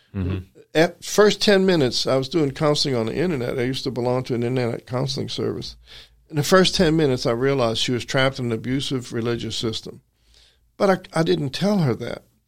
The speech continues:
Speaker 2: You have to take things slowly because you can't just come right up front. And so she, she said one time, "Well, well, our pastors told us never to question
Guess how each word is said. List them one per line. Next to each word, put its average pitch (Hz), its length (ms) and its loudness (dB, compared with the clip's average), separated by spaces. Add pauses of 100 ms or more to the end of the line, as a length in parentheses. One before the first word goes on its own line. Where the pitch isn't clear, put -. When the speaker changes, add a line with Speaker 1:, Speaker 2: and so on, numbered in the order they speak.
(400)
Speaker 2:
You 135 140 -4
have 180 280 2
to 147 120 2
take 151 320 -2
things 139 320 0
slowly 185 580 0
because 123 580 -6
you - 240 -16
can't 196 260 2
just - 260 0
come 143 400 0
right 147 280 2
up 127 200 -2
front. - 480 0 (840)
And 135 180 0
so 135 460 2
she, - 280 -4
she 165 220 -2
said 147 300 4
one 143 160 2
time, 135 240 0 (180)
"Well, 147 300 2
well, 151 200 2
our 202 160 4
pastors 185 560 0
told 175 320 0
us 127 220 0 (200)
never 175 340 0
to - 180 -6
question 156 760 -2